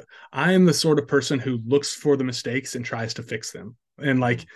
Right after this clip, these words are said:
that's, like, what I do. That's what, that's where my brain is. It's like, I, I do that with music. I do that with everything. I walk into a restaurant and I'm say, I think, "Oh, well, this host stand shouldn't be there." And that seems really negative. So when I look back in retrospect, I'm like, "I, I could have done this better."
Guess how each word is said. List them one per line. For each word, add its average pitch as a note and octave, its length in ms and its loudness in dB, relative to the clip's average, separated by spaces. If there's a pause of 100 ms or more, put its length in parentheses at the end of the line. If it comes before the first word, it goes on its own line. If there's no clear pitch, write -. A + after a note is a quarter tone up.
(140)
that's, B2 240 -2
like, B2 140 2
what C#3 180 4
I C#3 140 4
do. B2 340 0
That's A#2 220 -10
what, B2+ 260 -4
that's B2 160 -6
where C3+ 120 2
my B2+ 140 2
brain A#2+ 420 -2
is. A2+ 340 -6
It's A#2 160 -10
like, A2 140 -6
I, A2+ 160 -8 (180)
I - 40 -8
do A#2+ 100 -2
that A#2 120 -6
with A2+ 140 -12
music. E3 320 4
I B2+ 60 2
do B2 100 2
that A2+ 140 -4
with A2+ 120 -8
everything. A2+ 460 -2 (320)
I A#2+ 240 0
walk C3+ 220 4
into C#3+ 260 2
a C3 40 2
restaurant B2 540 -2
and A#2+ 100 -8
I'm A#2+ 120 -2
say, C3 220 -2
I B2 40 -6
think, B2+ 240 -2
"Oh, C#3 200 2
well, B2 120 0
this C3+ 360 2 (640)
host D3+ 360 2
stand B2+ 320 0
shouldn't C3 320 0
be B2 100 0
there." A#2+ 300 0 (180)
And D3 100 -2
that E3+ 180 -2
seems F#3+ 500 2
really D3 260 2
negative. B2+ 540 -4
So C#3 160 -2
when C3+ 100 2
I C3+ 80 2
look C#3+ 300 0
back C3+ 260 -2
in A#2+ 100 -6
retrospect, C#3 520 -2
I'm B2 60 -2
like, A#2+ 220 -8
"I, - 180 -4
I C#3+ 80 2
could E3+ 180 2
have C#3 100 4
done C3 220 2
this B2 180 0
better." A2+ 460 -2